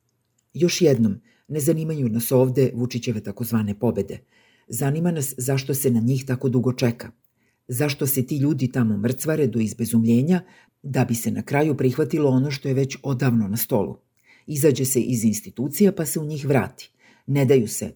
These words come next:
naše tablice pa se od njih spokojno odustane, a u međuvremenu drama. Lete dronovi s jedne i borbeni avioni s druge strane.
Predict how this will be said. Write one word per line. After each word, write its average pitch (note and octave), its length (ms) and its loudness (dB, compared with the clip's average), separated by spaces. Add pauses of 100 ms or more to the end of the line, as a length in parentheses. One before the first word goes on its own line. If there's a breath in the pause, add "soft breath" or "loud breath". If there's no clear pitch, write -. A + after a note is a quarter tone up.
naše A2 340 -6
tablice D#3 560 0
pa D3 120 -4
se C#3+ 140 -4
od A#2+ 80 0
njih A2 220 -2
spokojno A2 520 -2
odustane, A2+ 540 0 (240 soft breath)
a D#3+ 120 0
u E3+ 60 2
međuvremenu C#3+ 760 0
drama. A#2+ 440 -4 (400 soft breath)
Lete D3 340 2
dronovi A#2 400 4
s - 140 -6
jedne E3 300 4
i C3+ 40 -2
borbeni B2 480 2
avioni A2 380 0
s C3 60 -6
druge A#2+ 260 -2
strane. F#2+ 460 -8